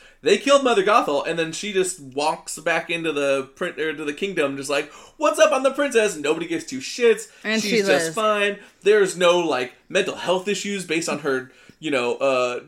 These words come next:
Speaker 1: being trapped her whole life. <laughs> Like,
Speaker 2: Nope, she just moves on living happily
Speaker 1: she just
Speaker 2: ever
Speaker 1: sees,
Speaker 2: after.
Speaker 1: like, "This is what it could be for me. I get rid of my mom, and I get to be out and free."
Speaker 2: And you see this in the interviews.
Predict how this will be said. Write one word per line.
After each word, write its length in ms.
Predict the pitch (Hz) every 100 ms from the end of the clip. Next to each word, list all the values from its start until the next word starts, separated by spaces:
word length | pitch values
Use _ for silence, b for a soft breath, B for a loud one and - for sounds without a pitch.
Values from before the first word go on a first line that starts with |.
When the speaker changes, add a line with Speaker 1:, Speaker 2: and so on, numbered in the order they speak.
| 147
Speaker 1:
being 240 | 196 160
trapped 380 | - 135 156 185
her 100 | 208
whole 160 | 196 202
life. 360 | 190 190 196
<laughs> 40 | 170
Like, 360 | 165 - - -
Speaker 2:
Nope, 320 | 208 285 196
she 160 | -
just 160 | 226 233
moves 220 | 233 226
on 220 | 214 233
living 200 | 233 202
happily 580 | 180 - 196 214 240 254
Speaker 1:
she 40 | 254
just 220 | 202 208
Speaker 2:
ever 80 | 214
Speaker 1:
sees, 20 |
Speaker 2:
after. 160 | 156 160
Speaker 1:
like, 380 | 151 147 147
"This 240 | 135 156 165
is 120 | 156
what 200 | 147 156
it 100 | 160
could 160 | 175 180
be 160 | 247
for 140 | 294 147
me. 180 | 123
I 140 | 113 131
get 180 | 156 123
rid 160 | 127
of 100 | 156
my 200 | 175 196
mom, 400 | 160 123 131 170
and 120 | 160
I 120 | 135 123
get 200 | 143 147
to 100 | 165
be 180 | 170 175
out 200 | 196 202
and 120 | 220
free." 320 | 381 415 262
Speaker 2:
And 160 | 302 330
you 100 | 370
see 200 | 349 339
this 160 | 233
in 80 | 220
the 120 | 220
interviews. 500 | 233 247 262 311 339